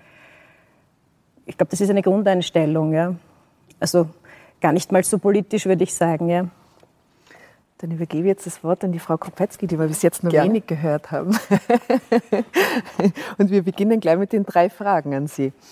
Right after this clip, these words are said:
Speaker 2: Frühling oder Herbst?
Speaker 3: Frühling.
Speaker 2: Und eine kurze Begründung, warum?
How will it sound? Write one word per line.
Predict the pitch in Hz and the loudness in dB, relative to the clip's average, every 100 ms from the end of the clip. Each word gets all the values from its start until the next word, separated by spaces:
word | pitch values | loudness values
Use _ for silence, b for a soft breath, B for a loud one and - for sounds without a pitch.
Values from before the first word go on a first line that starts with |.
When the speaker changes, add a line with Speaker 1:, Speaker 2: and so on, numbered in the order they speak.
| B B B B | B B B B
Speaker 2:
Frühling | _ - 247 277 | _ -2 0 2
oder | 226 185 | 2 0
Herbst? | 165 160 - - - | 0 -2 -4 -10 -14
Speaker 3:
Frühling. | - 175 156 165 165 _ _ _ _ - | -8 -4 -2 -4 -6 _ _ _ _ -4
Speaker 2:
Und | 185 185 - - - | -2 -2 -6 -12 -10
eine | - | -12
kurze | - 208 - | -8 -10 0
Begründung, | 208 - 190 202 202 | -2 0 0 0 2
warum? | 190 170 185 | 0 -2 -4